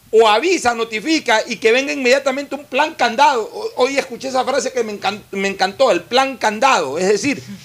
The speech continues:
cerquen el escenario por donde pueden desenvolverse lo-, los delincuentes,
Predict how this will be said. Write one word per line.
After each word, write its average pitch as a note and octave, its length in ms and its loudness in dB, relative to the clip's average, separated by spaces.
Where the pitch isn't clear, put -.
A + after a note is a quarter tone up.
cerquen C#4 600 2
el G#3 200 4
escenario A#3+ 560 2
por A3 120 2
donde G#3 180 -2
pueden C4+ 280 -2
desenvolverse A#3+ 640 0
lo-, A3+ 280 2
los G3 160 0
delincuentes, A3 640 0